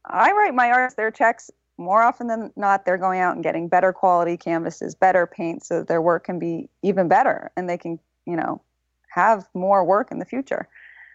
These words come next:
Uh, and that's what really excites me, is how, how passionately they feel about it, and that it's not necessarily about becoming the biggest name, even though those are very cool hopes for the future. Um, it's just about doing the work that they love.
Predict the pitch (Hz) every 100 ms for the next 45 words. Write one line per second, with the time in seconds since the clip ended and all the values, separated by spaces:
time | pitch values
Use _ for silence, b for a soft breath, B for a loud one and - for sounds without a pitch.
0 | B - 180 - 202 208 226 220 - 202
1 | 190 - 190 185 - 180 175 175 175 170
2 | 165 160 - - - - 175 170 - 160
3 | 160 - 165 - 170 165 - - - -
4 | - 80 - - - 165 151 - 165 -
5 | - - _ _ b b - 196 208 208
6 | 185 175 170 165 - 170 180 170 165 160
7 | 151 170 196 220 208 185 170 165 165 165
8 | - 170 156 170 165 - _ _ - 175
9 | 170 - 175 175 175 - _ _ 240 226
10 | - - 208 - 285 - 214 202 254 -
11 | 190 175 165 175 190 _ - B B -
12 | 294 294 254 226 220 208 220 175 180 -
13 | 190 170 170 -